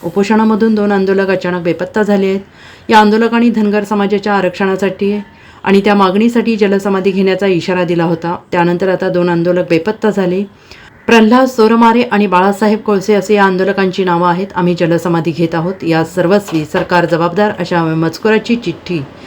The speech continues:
जिल्ह्यातील प्रवरा संगम येथील गोदावरी नदीकाठी आढळून आली.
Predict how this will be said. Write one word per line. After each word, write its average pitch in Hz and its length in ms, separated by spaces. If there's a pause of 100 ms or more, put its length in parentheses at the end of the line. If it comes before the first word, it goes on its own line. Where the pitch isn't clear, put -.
(360)
जिल्ह्यातील 240 520
प्रवरा 214 400
संगम 196 360
येथील 190 260
गोदावरी 190 480
नदीकाठी 175 480
आढळून 151 320
आली. 135 240